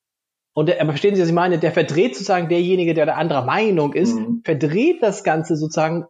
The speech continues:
Speaker 1: zu seinen Gunsten.
Speaker 2: Ja, man müsste jetzt an dieser Stelle fragen,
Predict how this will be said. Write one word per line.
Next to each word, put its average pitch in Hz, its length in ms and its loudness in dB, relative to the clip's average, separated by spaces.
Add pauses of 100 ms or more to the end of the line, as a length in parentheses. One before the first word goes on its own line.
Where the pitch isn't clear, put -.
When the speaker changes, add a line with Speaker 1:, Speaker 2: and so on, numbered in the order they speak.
Speaker 1:
zu - 200 -4
seinen 170 300 0
Gunsten. 208 440 -4 (1200)
Speaker 2:
Ja, - 180 2
man 143 200 0
müsste 156 240 0
jetzt 139 340 2
an 120 200 0
dieser 135 280 2
Stelle 135 540 0
fragen, 120 560 0